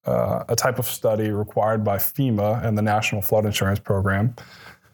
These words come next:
which is to certify that a project does not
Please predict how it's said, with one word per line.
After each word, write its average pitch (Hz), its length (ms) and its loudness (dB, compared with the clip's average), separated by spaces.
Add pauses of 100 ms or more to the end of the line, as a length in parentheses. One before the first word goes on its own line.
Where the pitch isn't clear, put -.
(640)
which 117 380 0
is 120 100 0
to - 80 -6
certify 120 540 0
that 107 440 0 (400)
a - 40 -8
project 127 440 0
does 110 180 2
not 110 560 0